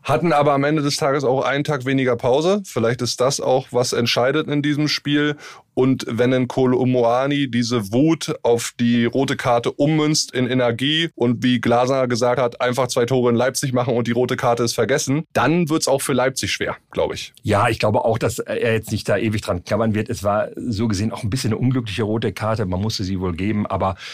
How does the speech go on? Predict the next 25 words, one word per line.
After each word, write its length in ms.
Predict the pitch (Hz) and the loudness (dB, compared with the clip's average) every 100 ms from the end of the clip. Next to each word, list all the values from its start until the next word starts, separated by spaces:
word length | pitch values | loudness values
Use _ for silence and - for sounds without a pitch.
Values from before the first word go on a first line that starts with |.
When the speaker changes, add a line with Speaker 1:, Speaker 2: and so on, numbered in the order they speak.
| - - - | -16 -16 -4
Speaker 2:
ähm, 400 | 104 92 87 - - | 0 0 0 -4 -10
ich 100 | - | -4
denke 220 | 98 92 | -2 -2
schon, 200 | - 92 | -2 -2
dass 200 | 90 - | -2 -4
er 80 | 87 | -4
das 180 | 95 | -6
abstreifen 640 | - - - 87 90 - 92 | -8 -8 -6 -4 -4 -4 -4
kann 200 | 92 90 | -2 -2
und 120 | 85 | -2
dann 180 | 87 85 | -2 -2
die 160 | 92 | -2
Leistung 480 | 90 90 92 - 95 | 0 -2 -2 -4 -6
bringen 480 | 82 92 90 107 - - | -4 -2 -2 -4 -10 -8
kann, 360 | - 95 101 - - - - | -4 -2 -2 -4 -16 -18 -6
die 60 | |
man 120 | 90 90 | -2 0
in 60 | |
den 60 | 87 | 0
letzten 320 | 87 - 90 | -2 -4 -6
Wochen 160 | 92 92 | -4 -4
von 160 | 95 | -4
ihm 160 | 104 98 | -2 -2
gesehen 360 | 104 95 87 | -2 -2 -2
hat. 200 | - - | -6 -14